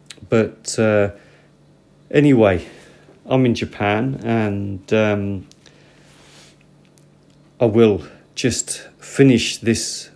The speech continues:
podcast now by saying never get involved with a Japanese woman. And if you want to know why, listen back to the previous podcasts.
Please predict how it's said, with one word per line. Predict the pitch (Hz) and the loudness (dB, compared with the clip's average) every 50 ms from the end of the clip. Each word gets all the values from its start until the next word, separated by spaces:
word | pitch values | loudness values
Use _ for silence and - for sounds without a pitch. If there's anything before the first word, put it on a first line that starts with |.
| _ _ | _ _
podcast | - 120 113 - - - 113 101 95 - | -2 -2 -2 -2 -2 -2 -2 -2 0 0
now | 110 110 110 104 101 | 0 2 2 2 2
by | 90 107 104 104 | 2 0 0 0
saying | - - 113 107 107 107 107 107 | 0 0 0 0 2 2 2 2
never | 107 110 101 98 101 | 2 0 0 0 -2
get | 92 113 110 104 | 0 0 0 0
involved | 98 90 98 101 98 92 95 | -2 0 0 0 0 0 0
with | 101 87 | -2 -4
a | 85 | -2
Japanese | - - 101 92 - - 92 92 90 87 98 | -2 -2 -2 -2 -2 -4 -4 -4 -4 -4 -2
woman. | 101 104 117 131 135 - - _ _ _ _ _ _ _ _ _ _ _ _ _ _ _ _ _ _ _ _ _ _ _ _ _ _ _ _ _ _ _ - | -2 -2 -2 -2 -4 -8 -16 _ _ _ _ _ _ _ _ _ _ _ _ _ _ _ _ _ _ _ _ _ _ _ _ _ _ _ _ _ _ _ -8
And | - 117 117 117 117 113 110 107 110 107 - - - - | -4 0 0 2 2 2 2 2 0 -2 -4 -8 -10 -6
if | - - - - - | -4 -4 -4 -4 -4
you | 104 107 110 107 107 107 104 | -2 0 0 2 0 0 0
want | 101 120 120 110 | 0 2 2 2
to | 104 | 4
know | 104 104 101 | 2 2 2
why, | 95 95 101 104 104 104 104 101 101 - - - - - | 2 2 4 4 4 2 0 -2 -4 -8 -12 -18 -8 -6
listen | 123 110 - 113 107 | -6 -4 -2 -4 -2
back | 92 - 110 95 - - - - - - | 0 0 0 0 0 -6 -16 -18 -14 -12
to | - - - 113 113 110 107 92 - - - _ _ - _ _ - - - - _ _ _ | -10 -4 0 2 2 2 0 -2 -6 -12 -18 _ _ -20 _ _ -20 -20 -20 -20 _ _ _
the | - - | -12 -12
previous | - - 120 120 117 92 107 110 101 - | -2 0 2 2 2 2 0 0 -2 -2
podcasts. | - - - - 120 120 - - - 120 104 87 82 82 85 - - - - - - - | -6 -8 -6 -4 -4 -4 -6 -8 -6 -4 -4 -4 -4 -6 -8 -10 -10 -8 -10 -10 -10 -12